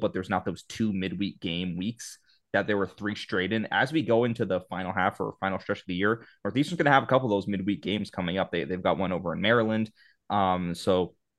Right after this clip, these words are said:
the bullpen's gonna be even more pivotal than it already is, uh, g-,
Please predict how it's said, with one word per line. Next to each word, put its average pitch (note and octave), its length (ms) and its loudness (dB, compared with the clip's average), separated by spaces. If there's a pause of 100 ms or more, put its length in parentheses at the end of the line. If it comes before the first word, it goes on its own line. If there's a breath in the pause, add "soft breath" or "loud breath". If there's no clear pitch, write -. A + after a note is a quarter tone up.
(340)
the G2 100 -6
bullpen's A#2 360 4
gonna A#2 160 2
be G#2+ 160 2
even G#2 180 2
more F#2 160 0
pivotal F2 460 -4
than E2 120 -4
it D#2 100 -2
already D2 380 -4
is, - 300 -10
uh, - 180 -4
g-, - 160 -10